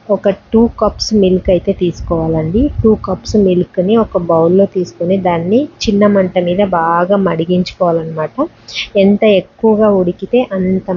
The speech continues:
మంచి ఫ్లేవర్ అయితే బాదం, బాదంలో వస్తుంది. So చిన్న మంట మీద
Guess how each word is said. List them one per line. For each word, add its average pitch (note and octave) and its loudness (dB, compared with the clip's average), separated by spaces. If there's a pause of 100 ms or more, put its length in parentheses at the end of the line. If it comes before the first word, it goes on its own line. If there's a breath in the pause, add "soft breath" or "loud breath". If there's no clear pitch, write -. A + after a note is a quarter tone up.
మంచి F3+ -2 (100)
ఫ్లేవర్ F3+ 2
అయితే G3 -2 (140)
బాదం, F3 0 (380)
బాదంలో E3+ 2
వస్తుంది. E3+ -2 (200)
So B3 4 (540 loud breath)
చిన్న G#3+ 4 (100)
మంట F#3 0 (120)
మీద F#3+ 0